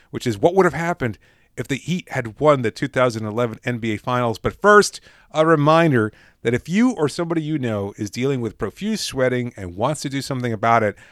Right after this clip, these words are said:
then the product for you is called Sweat Block. It's been doctor created, doctor recommended. It's been on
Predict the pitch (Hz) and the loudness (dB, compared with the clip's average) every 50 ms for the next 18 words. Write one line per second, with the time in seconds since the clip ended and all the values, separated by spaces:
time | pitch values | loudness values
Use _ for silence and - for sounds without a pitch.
0 | _ _ _ - 131 135 139 131 - - 170 180 196 202 - - - 175 143 127 | _ _ _ -2 0 2 0 0 4 6 6 6 6 6 2 -2 -4 -4 -2 0
1 | 127 123 123 120 - _ _ _ _ _ - 110 - - - - 117 107 104 - | 0 0 -2 -2 -6 _ _ _ _ _ -10 -10 -10 -8 -4 0 2 2 2 0
2 | _ - - - - 113 107 92 80 _ - - - - - - - 95 - - | _ -12 -14 -12 -8 -6 -6 -6 -6 _ -14 -16 -16 -18 -18 -20 -20 -20 -14 -14
3 | 104 98 90 87 131 143 202 202 - 208 185 - - 175 156 151 143 147 139 120 | -14 -14 -6 0 4 6 6 6 4 0 -4 -2 -2 0 0 0 0 -2 -4 -4
4 | _ - 147 156 156 - 156 143 135 127 - 123 110 107 107 107 107 101 104 - | _ 2 2 2 2 2 0 0 0 0 0 -2 -4 -4 -4 -4 -6 -8 -12 -10
5 | - - 143 147 135 127 | -4 -2 0 0 0 0